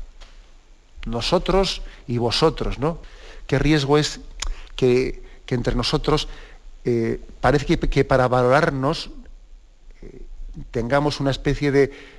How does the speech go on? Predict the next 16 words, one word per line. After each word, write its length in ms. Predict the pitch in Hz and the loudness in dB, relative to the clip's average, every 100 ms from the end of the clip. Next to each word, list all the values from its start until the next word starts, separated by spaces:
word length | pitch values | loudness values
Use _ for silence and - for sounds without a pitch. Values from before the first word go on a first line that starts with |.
| - | -8
necesidad 720 | 127 131 127 131 127 120 147 | -2 0 0 0 0 2 2
de 180 | 127 135 | 2 2
yo 200 | 131 143 | 4 2
sentirme 500 | - 127 - 170 160 | 0 -2 2 2 4
distinto 580 | 139 139 - 160 156 139 | 4 2 0 0 2 2
de 120 | 127 | 2
los 140 | 127 120 | 2 0
demás? 500 | 117 - - - - - - - | -2 -2 -2 -6 -14 -20 -20 -10
Tenemos 220 | - 120 139 | -4 0 0
que 80 | |
tener 160 | 143 143 | 2 2
mucho 220 | 139 127 | 2 0
cuidado 260 | 135 131 120 | 0 2 2
de 120 | 113 | 0
ello, 180 | 104 104 | -2 -2
¿no? 140 | 160 | -4